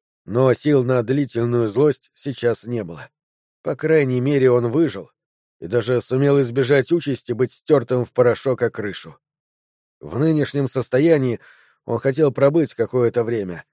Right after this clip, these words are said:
но подумал, что, возможно, хорошая сигара, как и всегда, успокоит его и отвлечет от бешеной жажды человеческой крови,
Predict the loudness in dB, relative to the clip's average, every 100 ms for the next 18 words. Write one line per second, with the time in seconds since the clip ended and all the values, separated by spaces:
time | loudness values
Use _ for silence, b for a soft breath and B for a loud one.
0 | _ _ _ _ -10 -2 0 2 0 -2
1 | 0 0 0 -2 -4 -2 -6 -6 _ -4
2 | 0 0 0 -4 -4 -2 0 2 0 b
3 | b b b _ -4 0 -2 -2 0 2
4 | 2 2 0 2 2 2 0 -6 -6 -10
5 | _ -2 0 0 -2 -2 -2 -2 -2 -4
6 | -4 -4 -4 0 0 0 -4 -2 0 0
7 | -2 -6 -4 -4 0 2 2 -2